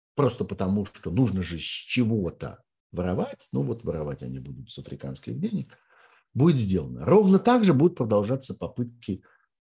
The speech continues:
сохраниться, задержаться в Кавказском регионе, сохраниться, задержаться в Центрально-Азиатском регионе. И там, и там это кончится, конечно, катастрофой,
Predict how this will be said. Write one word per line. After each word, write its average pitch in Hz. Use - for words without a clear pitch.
сохраниться, 147
задержаться 139
в 101
Кавказском 127
регионе, 92
сохраниться, 127
задержаться 196
в -
Центрально-Азиатском 101
регионе. 101
И 120
там, 131
и 107
там 208
это 143
кончится, 131
конечно, 110
катастрофой, 185